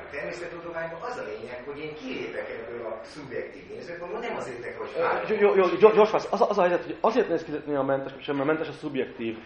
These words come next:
Speaker 2: a lényege szerint. Hát, hogyha, hogy ez azért, hogy, hogyha tripla szubjektívből, szuper, de hogy az,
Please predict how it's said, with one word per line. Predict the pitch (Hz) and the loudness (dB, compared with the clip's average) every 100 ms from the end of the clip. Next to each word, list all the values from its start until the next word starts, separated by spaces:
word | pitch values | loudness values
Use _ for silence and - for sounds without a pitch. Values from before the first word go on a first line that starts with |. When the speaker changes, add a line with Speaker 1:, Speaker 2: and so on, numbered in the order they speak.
| - | -6
Speaker 2:
a | |
lényege | 131 127 120 | -2 -2 -2
szerint. | 131 120 - - - - - - _ - | -6 -8 -10 -16 -20 -20 -20 -20 _ -18
Hát, | - | -12
hogyha, | 139 - 151 | -8 -2 4
hogy | 143 - - | 4 2 -2
ez | 151 | 0
azért, | 220 160 - - - - | 4 4 4 -6 -18 -10
hogy, | 139 | -8
hogyha | 135 - 135 135 - - - - | -8 -2 0 0 -4 -16 -20 -8
tripla | 254 233 | -4 -2
szubjektívből, | 208 143 - - 110 120 127 | 0 0 -2 -4 -6 0 0
szuper, | - 127 131 120 123 | -2 -4 2 2 2
de | |
hogy | 127 127 | 0 -2
az, | 208 | -4